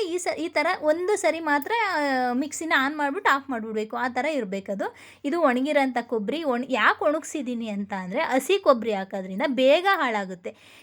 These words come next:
ಈ ಗೊಜ್ಜನ್ನ ನೀವು ಒಂದು ವರ್ಷದ ತನಕ ಇಟ್ರೂ ಏನೂ ಆಗಲ್ಲ. ಆವಾಗಲೇ ಹುಣಸೆ ಹಣ್ಣು ಇಟ್ಟಿದ್ದೆ ಅಲ್ವಾ ಕಾಯಕ್ಕೆ, ನೋಡಿ ಈ ಥರ ಬರಬೇಕು ಕುದಿಯೋದು. ಈ ಥರ ಕುದ್ದಿ ಕುದ್ದಿ ಆದಮೇಲೆ ಇದಕ್ಕೆ ನಾವು ಪೌಡ್ರನ್ನ ಹಾಕಬೇಕಾಗುತ್ತೆ. ಪು-,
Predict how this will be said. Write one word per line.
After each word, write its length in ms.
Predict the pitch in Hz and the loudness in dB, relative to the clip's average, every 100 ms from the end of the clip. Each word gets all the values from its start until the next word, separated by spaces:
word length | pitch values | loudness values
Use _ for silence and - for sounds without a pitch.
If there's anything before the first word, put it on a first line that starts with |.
| _ | _
ಈ 220 | 247 339 466 | 2 4 6
ಗೊಜ್ಜನ್ನ 360 | 320 214 254 240 | 2 0 -4 -4
ನೀವು 260 | 214 226 359 | -4 -4 0
ಒಂದು 280 | 302 330 359 | 0 0 2
ವರ್ಷದ 360 | 262 262 - 480 | 2 4 2 0
ತನಕ 220 | 349 302 | 0 -4
ಇಟ್ರೂ 380 | 269 240 269 440 | -4 -4 -4 -4
ಏನೂ 220 | 370 269 226 | -2 -2 -2
ಆಗಲ್ಲ. 240 | 202 202 | -4 -4
ಆವಾಗಲೇ 300 | 233 269 339 | 0 2 2
ಹುಣಸೆ 340 | 359 320 302 359 | 0 -2 -2 -2
ಹಣ್ಣು 200 | 320 285 | 0 0
ಇಟ್ಟಿದ್ದೆ 320 | 262 302 269 | -2 -2 0
ಅಲ್ವಾ 200 | 233 220 | 2 0
ಕಾಯಕ್ಕೆ, 400 | 220 233 226 381 | 0 -4 -4 -2
ನೋಡಿ 240 | 339 277 | 0 0
ಈ 160 | 262 277 | 0 -2
ಥರ 180 | 294 269 415 | -2 -2 0
ಬರಬೇಕು 440 | 294 233 226 240 214 | 0 0 0 -2 -8
ಕುದಿಯೋದು. 480 | - 240 208 175 254 - - - - | -6 -2 -2 -2 -10 -16 -20 -12 -4
ಈ 120 | 330 | -2
ಥರ 180 | 381 427 466 | 2 0 2
ಕುದ್ದಿ 300 | 339 277 403 427 | -2 4 4 6
ಕುದ್ದಿ 280 | 370 294 262 226 | 2 4 2 2
ಆದಮೇಲೆ 380 | 240 220 214 285 | 0 0 0 0
ಇದಕ್ಕೆ 280 | 254 254 | -2 -4
ನಾವು 260 | 226 214 226 571 - _ _ - | -2 0 2 2 -2 _ _ 6
ಪೌಡ್ರನ್ನ 480 | 269 349 381 370 339 | 6 6 2 2 0
ಹಾಕಬೇಕಾಗುತ್ತೆ. 720 | 269 - 208 214 190 190 214 - - - _ | 0 -6 -8 -6 -6 -8 -12 -12 -20 -20 _
ಪು-, 160 | 277 | 2